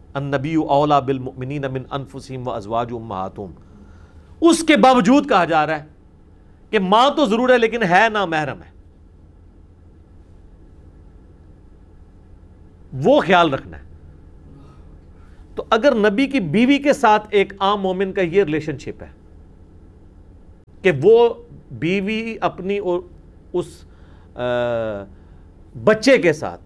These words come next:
یا بچ-، اے، بچی کے ساتھ اس طریقے سے گفتگو نہیں کر سکتی، تو باقی لوگ کس چکر میں آتے ہیں؟ اب ڈاکٹر فرحت ہاشمی صاحبہ کا جو بولنے کا سٹائل ہے نا، وہ، وہ سٹائل ہے کہ اس سٹائل کے ساتھ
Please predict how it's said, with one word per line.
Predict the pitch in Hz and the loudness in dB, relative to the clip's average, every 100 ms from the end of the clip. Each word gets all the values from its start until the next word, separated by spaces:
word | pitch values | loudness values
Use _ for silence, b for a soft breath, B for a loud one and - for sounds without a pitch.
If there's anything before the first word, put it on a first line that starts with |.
| - | -12
یا | 123 131 | -8 0
بچ-، | 190 196 - - - | 0 0 -12 -20 -12
اے، | 147 139 139 | -8 -6 0
بچی | 175 190 233 | 0 0 -2
کے | 196 | 0
ساتھ | - 170 180 | 2 0 0
اس | 170 | -4
طریقے | 180 180 | -4 -2
سے | 165 | -2
گفتگو | 156 151 160 156 | -4 -4 -4 -4
نہیں | 143 | -4
کر | 117 | -6
سکتی، | - - 95 76 - - - - - - - - - - - - - - - - - - | -8 -16 -18 -20 -20 -20 -20 -20 -20 -20 -20 -20 -20 -20 -20 -20 -20 -20 -20 -20 -20 -18
تو | 123 | -4
باقی | 139 156 202 | -2 -2 0
لوگ | 196 175 - - | 0 0 -6 -8
کس | 156 151 | -6 -6
چکر | 143 117 | -8 -8
میں | 113 | -10
آتے | 87 104 | -12 -14
ہیں؟ | 120 - - B B B B B | -20 -20 -20 B B B B B
اب | 143 165 | -6 -4
ڈاکٹر | 160 190 | -4 -4
فرحت | 160 208 202 | -6 -2 0
ہاشمی | 175 165 180 196 202 196 - | -2 -2 -6 -4 -4 -6 -10
صاحبہ | - 180 180 185 | -4 0 2 0
کا | 185 | 2
جو | 185 196 196 | 2 0 0
بولنے | 156 135 147 175 185 | -2 0 0 -2 -2
کا | 190 | -4
سٹائل | - 156 180 156 | 0 0 2 0
ہے | 143 | -4
نا، | |
وہ، | 156 165 | -6 -6
وہ | 135 196 | -2 -2
سٹائل | 202 160 151 170 | -2 -2 0 0
ہے | 147 156 | -2 -2
کہ | 160 - - | -8 -14 -10
اس | 226 | -10
سٹائل | - 185 165 170 | -6 -2 0 0
کے | 160 | -4
ساتھ | 139 127 117 | -6 -4 -4